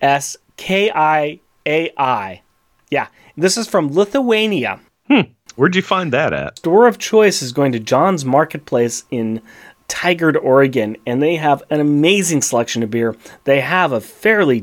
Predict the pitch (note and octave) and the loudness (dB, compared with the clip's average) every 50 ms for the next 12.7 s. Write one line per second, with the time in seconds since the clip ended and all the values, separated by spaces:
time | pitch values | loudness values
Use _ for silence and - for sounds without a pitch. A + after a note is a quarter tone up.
0 | - _ - - C#4+ C#4+ C4+ A#3 - - C3+ A#2 G2+ - - - F3 F3+ G3 F#3+ | -4 _ -10 -8 -4 -2 -2 -2 -2 -2 -4 -4 -4 -6 -2 2 2 2 2 2
1 | G3 - - C#3+ B2+ B2 A#2 A#2 - - - _ _ _ - - - - D3 C3+ | -2 -4 -2 0 0 0 0 -4 -10 -16 -18 _ _ _ -8 -6 -2 0 2 4
2 | B2+ B2 A#2 A#2 A2+ A2 A2+ B2 B2+ C3 C3+ C3+ - C3+ C3 A#2+ A#2+ A#2 C#3 E3+ | 4 4 2 0 -2 -2 0 2 2 2 2 2 2 0 0 2 0 0 2 2
3 | F#3+ G3+ G3 E3 C#3 A#2 A2 B2 C#3+ D3 C#3+ - C#3 B2+ A#2 - - _ - - | 4 4 4 2 0 -2 -2 -2 -2 -2 0 0 0 -2 -2 -4 -8 _ -20 -20
4 | - - - - - B2+ A#2+ - A#3+ A3+ F#3+ D3+ C#3+ C3 B2 A#2 B2+ A#2+ B2 A2+ | -20 -20 -14 -8 -4 -2 0 2 2 4 4 4 4 4 2 -2 -6 -10 -8 -4
5 | A#2 B2+ B2+ B2 - B2 B2+ C3 C3 C3+ B2+ B2 A#2 - A2 - - E3 E3 D3+ | -2 0 0 0 0 0 2 4 4 4 4 0 -4 -8 -8 -4 -2 -2 -2 0
6 | - B2 A#2 - - _ _ - - _ _ - D#3 D3+ D#3 D3+ D3+ D3 - - | -2 -4 -6 -6 -8 _ _ -20 -20 _ _ -4 -2 0 0 0 0 -2 -6 -14
7 | - - - G#3+ G#3+ A3+ B3+ A3+ F#3 D#3 C3+ A#2 - D#3 F3 E3 - - A#2+ - | -16 -12 -10 -6 -2 0 0 2 2 0 0 0 2 2 2 2 0 -4 -10 -4
8 | - C#3 C#3 D3 D3 C#3+ - B2+ A#2 A2+ G#2+ A#2 A2+ C3 B2 A2+ - - - C#3+ | -2 0 2 2 0 -2 -4 -4 -2 -2 -2 -2 -2 -4 -4 -6 -6 -4 -2 0
9 | C#3 B2+ C3 C3+ C3+ A#2+ G#2+ G2+ - - - - - - - - - C3 C#3+ F3 | 0 2 4 2 2 2 0 -4 -10 -18 -20 -20 -20 -20 -20 -20 -6 0 2 2
10 | F#3+ F3+ - F3+ D#3+ D3+ D3+ E3 D#3+ D#3 D3+ C#3+ C#3 C#3 C#3 C3+ C3 B2+ B2+ B2+ | 2 2 0 -4 -6 -4 0 2 2 4 4 4 2 2 2 2 2 2 4 4
11 | B2+ B2 A#2+ A2+ A2 C3+ C#3 C#3 C3+ C3 A#2+ - - A#2+ A#2 B2 B2 A2+ A2 A#2+ | 4 4 2 2 2 2 2 4 4 2 0 0 -2 -2 0 0 0 0 2 4
12 | B2+ C3 B2+ A#2+ A#2 G#2 G#2 A#2+ - - B2 A#2+ A2+ A#2 | 4 4 4 4 4 2 0 -2 -4 -4 -4 -2 -2 -4